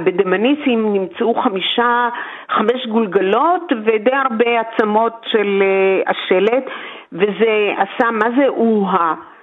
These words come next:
משום שיש מעט מאוד מקומות, אם בכלל, חוץ, מחוץ לאפריקה, שיש, אה, ריכוז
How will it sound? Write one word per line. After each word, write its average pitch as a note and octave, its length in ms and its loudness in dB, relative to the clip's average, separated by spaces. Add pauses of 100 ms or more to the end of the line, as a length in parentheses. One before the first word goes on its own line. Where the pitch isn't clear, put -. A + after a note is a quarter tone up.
(220)
משום G#3 340 -2
שיש G#3 680 0
מעט C4 280 0
מאוד C#4 200 2
מקומות, B3+ 680 0 (540)
אם A#3+ 100 2
בכלל, C#4 680 0 (400)
חוץ, B3+ 300 -2
מחוץ A#3 380 0 (100)
לאפריקה, C4 720 0 (560)
שיש, A#3 640 -2
אה, G#3 300 2
ריכוז G#3+ 380 -2